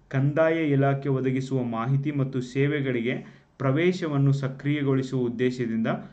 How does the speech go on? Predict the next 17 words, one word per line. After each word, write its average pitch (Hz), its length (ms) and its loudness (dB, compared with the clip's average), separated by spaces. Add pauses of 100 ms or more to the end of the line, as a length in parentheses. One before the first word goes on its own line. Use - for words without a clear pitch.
(160)
ಇದನ್ನ 117 360 -4 (400)
ಅಭಿವೃದ್ಧಿಪಡಿಸಲಾಗಿದೆ. 117 1300 -4 (260)
Very 131 260 0
important, 131 640 -2 (460)
ಭೂಮಿ 151 520 0 (100)
online 123 500 0 (400)
ನೆನಪಿಟ್ಕೊಡ್ರಿ. 135 680 0
ಎರಡ್ 123 380 0
ಸಾವಿರದ, 131 680 -2 (240)
ಆ, 113 320 -2
ಇಸ್ವಿಯೊಳಗೆ 127 680 0 (240)
ಪ್ರಾರಂಭ 123 420 0
ಆಯ್ತು. 175 500 2 (320)
Rest 135 420 0
is 127 80 4
history 123 320 -4
friends. 123 300 -6